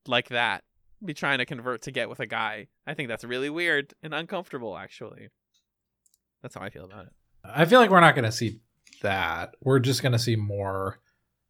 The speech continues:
Speaker 2: moments like the one at the end of the episode where he says, "Are you alone?" And then he says, "Me too." And then he starts crying. We're just gonna
Speaker 1: Yeah.
Speaker 2: see them cry together a lot, <laughs> probably.
Speaker 1: I love that.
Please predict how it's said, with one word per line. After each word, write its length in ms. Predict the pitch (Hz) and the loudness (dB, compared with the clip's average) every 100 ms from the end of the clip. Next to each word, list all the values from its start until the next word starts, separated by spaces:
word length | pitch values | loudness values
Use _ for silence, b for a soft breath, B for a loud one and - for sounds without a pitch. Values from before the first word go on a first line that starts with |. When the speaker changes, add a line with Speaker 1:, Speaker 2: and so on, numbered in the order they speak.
| _ - | _ 2
Speaker 2:
moments 360 | 120 120 117 | 6 6 6
like 140 | 117 113 | 4 4
the 80 | |
one 160 | 113 107 | 2 2
at 60 | 98 | 0
the 100 | 104 | -2
end 100 | 98 | -2
of 60 | |
the 100 | 95 | -2
episode 520 | 101 101 101 101 92 95 | -2 -2 -4 -4 -6 -6
where 400 | 104 92 90 92 _ _ _ _ _ _ _ _ _ _ _ _ _ _ _ | -4 -2 -2 -6 _ _ _ _ _ _ _ _ _ _ _ _ _ _ _
he 220 | 117 120 | 2 2
says, 240 | 117 110 101 | 2 0 0
"Are 120 | 101 | -2
you 280 | 101 104 101 | -2 -2 -2
alone?" 680 | 95 101 101 95 95 95 104 _ _ _ _ _ | -2 -2 -4 -6 -8 -12 -16 _ _ _ _ _
And 100 | 123 | -4
then 120 | 110 101 | -4 -4
he 60 | |
says, 340 | 98 107 98 113 | -6 -6 -6 -8
"Me 160 | 104 | -8
too." 480 | 98 117 101 90 101 - _ _ _ | -6 -4 -4 -6 -10 -14 _ _ _
And 240 | - 110 92 | -6 -6 -6
then 120 | 85 | -10
he 80 | 85 | -12
starts 260 | - - | -10 -12
crying. 560 | - - 87 73 80 101 - _ _ | -10 -8 -8 -8 -12 -16 -18 _ _
We're 120 | - 143 | 0 2
just 160 | 165 | 4
gonna 140 | 175 131 | 4 4
Speaker 1:
Yeah. 40 | |
Speaker 2:
see 120 | 123 | 4
them 160 | 107 90 | 2 0
cry 400 | - 101 90 87 | -6 -4 -4 -4
together 380 | 85 95 107 110 | -6 -6 -6 -8
a 80 | 117 | -8
lot, 260 | 107 110 - | -8 -10 -12
<laughs> 60 | |
probably. 800 | - 175 123 110 123 - 175 139 131 b b b | 2 4 4 2 -6 -4 -4 -4 -10 b b b
Speaker 1:
I 140 | 135 | 4
love 160 | 131 110 | 4 2
that. 300 | 107 107 | 0 0